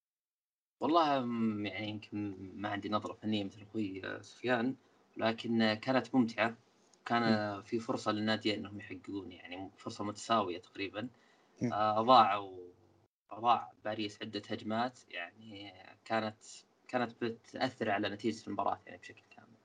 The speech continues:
Speaker 2: مم. تستحق الفوز بايرن ميونخ عبد الله؟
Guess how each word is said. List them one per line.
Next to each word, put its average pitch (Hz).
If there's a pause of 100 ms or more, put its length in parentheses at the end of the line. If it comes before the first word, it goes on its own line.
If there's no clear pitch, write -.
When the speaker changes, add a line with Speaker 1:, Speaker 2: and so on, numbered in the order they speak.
(240)
Speaker 2:
مم. 117 (680)
تستحق 165
الفوز 151
بايرن 120
ميونخ 113
عبد 104
الله؟ -